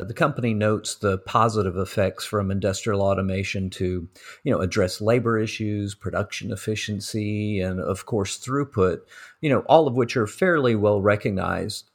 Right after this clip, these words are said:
But T H L also notes the impact of automation on business resiliency. Can you explain that and how it figures into your investing outlook?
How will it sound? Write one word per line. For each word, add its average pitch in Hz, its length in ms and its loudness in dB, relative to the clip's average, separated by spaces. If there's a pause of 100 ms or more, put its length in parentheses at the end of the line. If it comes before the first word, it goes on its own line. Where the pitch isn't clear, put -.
(120)
But 120 400 2
T 214 220 0
H 208 160 -4
L 151 240 2
also 151 440 0
notes 110 440 -2
the 101 260 -4
impact 117 680 -2
of 98 140 -6
automation 104 640 0
on 98 380 -2
business 120 500 -2
resiliency. 95 960 0 (460)
Can 202 140 2
you 226 80 -2
explain 185 420 0
that 170 260 -2
and 110 340 -2
how 135 260 0
it 123 100 -2
figures 123 460 -4
into 127 240 -2
your 117 180 0
investing 117 460 -2
outlook? 135 320 -4